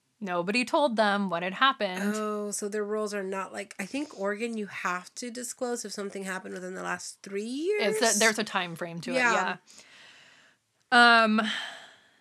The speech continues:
Speaker 1: to this day, bloodstains can still be seen on the wood in the basement. I've seen
Speaker 2: No.
Speaker 1: photos of it.
Speaker 2: Ew.
Speaker 1: I have seen photos of it.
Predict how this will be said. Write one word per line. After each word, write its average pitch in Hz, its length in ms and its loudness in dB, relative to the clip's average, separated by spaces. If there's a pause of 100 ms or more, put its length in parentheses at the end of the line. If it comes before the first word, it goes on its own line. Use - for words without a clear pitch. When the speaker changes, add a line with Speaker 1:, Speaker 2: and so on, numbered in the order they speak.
(520)
Speaker 1:
to 254 180 4
this 233 320 6
day, 226 640 6 (960)
bloodstains 226 640 4
can 220 160 -2
still 208 240 -2
be 220 160 -2
seen 208 260 -2
on 196 140 2
the 190 80 -4
wood 180 180 0
in 180 100 -4
the 175 60 -8
basement. 170 440 -4
I've 185 120 0
seen 202 240 2
Speaker 2:
No. 175 60 0
Speaker 1:
photos 202 320 4
of 185 160 -2
it. 214 140 6
Speaker 2:
Ew. 226 220 -2
Speaker 1:
I 185 120 -2
have 170 180 -6
seen 226 360 -2
photos 202 340 2
of 165 140 -6
it. 214 180 2